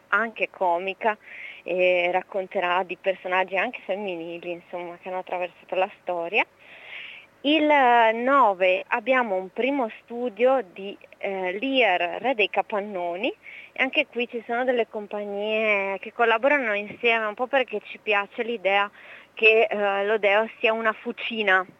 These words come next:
ok, di, di lavori, di primi studi e così via.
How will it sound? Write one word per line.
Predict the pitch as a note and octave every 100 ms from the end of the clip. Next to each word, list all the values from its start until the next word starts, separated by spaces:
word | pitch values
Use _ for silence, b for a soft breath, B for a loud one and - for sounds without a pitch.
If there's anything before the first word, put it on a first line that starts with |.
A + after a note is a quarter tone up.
| _
ok, | G3+ - F#3 F3 F#3
di, | F3+ G3 F#3+ F#3
di | F#3+ F3+ F3
lavori, | G#3 F#3+ A3+ A#3 A#3+ B3 B3+
di | G#3
primi | - F#3+ G3+ G#3+ -
studi | A3 G#3+ G#3+
e | A3
così | G#3 F#3+ G#3
via. | F#3 F#3 F#3+